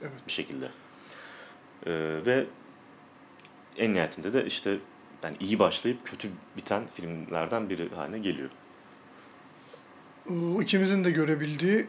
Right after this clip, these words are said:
Speaker 1: Kıvanç Sezer'in Küçük
Speaker 2: Küçük Şeyler
Speaker 1: Şeylerine
Speaker 2: filmi.
Speaker 1: geçelim.
Speaker 2: Evet. Küçük Şeyler tatlı başlıyor aslında.
Speaker 1: Evet. Ya ben yine bu seçki içinde kü-, okey olduğum filmlerden bir tanesi
Speaker 2: Evet, evet,
Speaker 1: Küçük
Speaker 2: benim de
Speaker 1: Şeyler.
Speaker 2: kesinlikle yani yine ödül şansı olabileceğini düşünüyorum. Bu arada
Speaker 1: Evet.
Speaker 2: kronolojinin de
Speaker 1: Ödül şansı
Speaker 2: hala
Speaker 1: var
Speaker 2: ödül
Speaker 1: diyorsun.
Speaker 2: şansı olduğunu
Speaker 1: Hı hı.
Speaker 2: düşünüyorum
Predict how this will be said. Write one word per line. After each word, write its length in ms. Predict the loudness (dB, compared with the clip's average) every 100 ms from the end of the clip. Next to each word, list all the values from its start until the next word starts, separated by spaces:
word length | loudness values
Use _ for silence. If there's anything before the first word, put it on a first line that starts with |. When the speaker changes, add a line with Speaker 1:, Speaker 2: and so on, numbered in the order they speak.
| -2
Speaker 1:
Kıvanç 280 | 4 4 4
Sezer'in 480 | 0 2 2 2 -2 -16 -20 -20 -20
Küçük 60 | -6
Speaker 2:
Küçük 200 | -2 4
Şeyler 180 | 6 6
Speaker 1:
Şeylerine 220 | 2 -2
Speaker 2:
filmi. 120 | -4
Speaker 1:
geçelim. 400 | -2 0 -2 -4 -6
Speaker 2:
Evet. 180 | -8 -8 -14 -20 -20
Küçük 180 | -18 -8
Şeyler 280 | 4 6 8
tatlı 300 | 6 4 6
başlıyor 500 | 4 4 -4 -4 -2
aslında. 340 | -2 -4 -6 -10 -10 4
Speaker 1:
Evet. 360 | 8 8 6 -10 -16 -20 -8 4
Ya 180 | 8 10
ben 140 | 10
yine 240 | 10 10 8
bu 60 |
seçki 300 | 6 2 2
içinde 420 | 4 4 6 6 4 -2 -18 -8
kü-, 120 | -8 4
okey 260 | 4 8 8
olduğum 220 | 8 4
filmlerden 440 | 4 6 8 6
bir 60 | 4
tanesi 180 | 8 8
Speaker 2:
Evet, 120 | 8
evet, 80 | 6
Speaker 1:
Küçük 180 | 6
Speaker 2:
benim 80 | 6
de 40 | 6
Speaker 1:
Şeyler. 160 | 4
Speaker 2:
kesinlikle 380 | 4 0 2 2
yani 320 | 4 4 2
yine 180 | 2 2
ödül 340 | 0 -2 -2
şansı 400 | -2 0 0 0
olabileceğini 460 | 0 0 0 -2 -4
düşünüyorum. 240 | -6 -4
Bu 60 | 2
arada 160 | 4 4
Speaker 1:
Evet. 100 | 4
Speaker 2:
kronolojinin 640 | 4 4 4 4 2 6
de 180 | 6 6 -2 -20 -20 -4
Speaker 1:
Ödül 200 | -2 0
şansı 240 | -2 4 6
Speaker 2:
hala 180 | 8
Speaker 1:
var 120 | 8 4
Speaker 2:
ödül 120 | -2
Speaker 1:
diyorsun. 180 | -4 -2
Speaker 2:
şansı 280 | -2 -2
olduğunu 140 | -4 -4
Speaker 1:
Hı 60 |
hı. 60 | -8
Speaker 2:
düşünüyorum 320 | -6 -8 -8